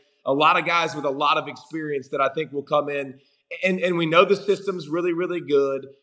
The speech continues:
Um, I, I think the thing that's made Kirby a little bit different from Nick, you know, the past several years and when he started his own thing is I don't think Kirby's near as aggressive as Nick.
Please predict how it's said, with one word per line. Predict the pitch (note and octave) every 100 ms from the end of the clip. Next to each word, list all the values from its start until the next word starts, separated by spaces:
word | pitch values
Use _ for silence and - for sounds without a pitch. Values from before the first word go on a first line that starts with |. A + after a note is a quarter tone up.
| _ -
Um, | C#3 C3+ A#2+ A2+ - -
I, | C#3+ -
I | F3
think | G3+ E3+
the | F3+ E3+
thing | F#3+ F3+
that's | E3+ E3
made | E3+ - -
Kirby | F3 D#3 D#3+
a |
little | C#3+ E3 D#3+
bit | E3 A2+
different | D3+ E3 E3+ C#3
from | D#3+ C3+ C3+
Nick, | D3+ D#3+ - _ _ _ -
you | D3+
know, | D3+
the | C3+
past | - D#3+ D#3 - - -
several | E3+ D3+
years | C3+ E3 D#3+
and | D3
when | D3
he | D#3
started | D3 E3+ D#3 D3
his | C#3
own | D3+ C3
thing | E3+ E3
is | C#3 - - _ _ _
I | E3
don't | G#3
think | G3 C#3
Kirby's | C#3 E3+ F3+ C#3+
near | C3+ D3+ E3+
as | E3
aggressive | C#3+ G#2 A2 B2 D#3+ F3 D#3+
as | E3+ F3+
Nick. | G3+ A3+ -